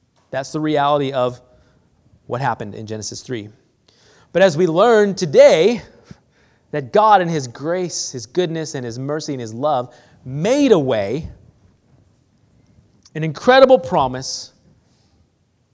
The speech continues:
in the person and work of Jesus Christ to come out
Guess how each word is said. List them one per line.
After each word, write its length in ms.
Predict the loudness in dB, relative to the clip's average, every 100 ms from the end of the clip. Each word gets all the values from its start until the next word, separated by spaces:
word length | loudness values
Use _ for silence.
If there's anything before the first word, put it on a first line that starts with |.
| _ _ _ _ _ _
in 120 | -16
the 60 | -16
person 480 | -10 -10 -8 -10 -10
and 200 | -10 -10
work 180 | -10 -10
of 100 | -10
Jesus 320 | -10 -10 -12
Christ 520 | -8 -8 -8 -10 -12
to 100 | -12
come 220 | -10 -12
out 420 | -6 -6 -6 -10